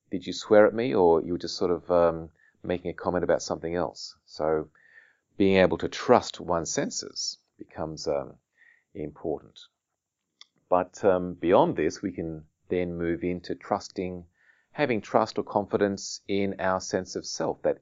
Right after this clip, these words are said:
intrapersonal relationship. Do I understand and see myself clearly? Um, maybe, um, maybe I don't understand or see myself clearly. Therefore, it's very difficult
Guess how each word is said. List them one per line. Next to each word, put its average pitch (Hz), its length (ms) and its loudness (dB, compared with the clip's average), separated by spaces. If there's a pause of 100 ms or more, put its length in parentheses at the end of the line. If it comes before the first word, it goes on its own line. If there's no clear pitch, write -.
(100)
intrapersonal 95 1400 -2
relationship. 80 640 -2 (800)
Do 104 160 4
I 98 320 8
understand 101 460 0
and 95 380 -6
see - 260 -2
myself 92 480 -2
clearly? 69 480 -6 (800)
Um, 76 760 -8 (640)
maybe, 95 560 0
um, 92 280 2 (500)
maybe 92 300 -4
I 87 80 4
don't 123 400 2
understand 82 580 -4
or 76 80 0
see - 240 -6
myself 76 500 -4
clearly. 71 340 -8
Therefore, 87 380 2
it's - 100 -8
very - 200 0
difficult - 560 -6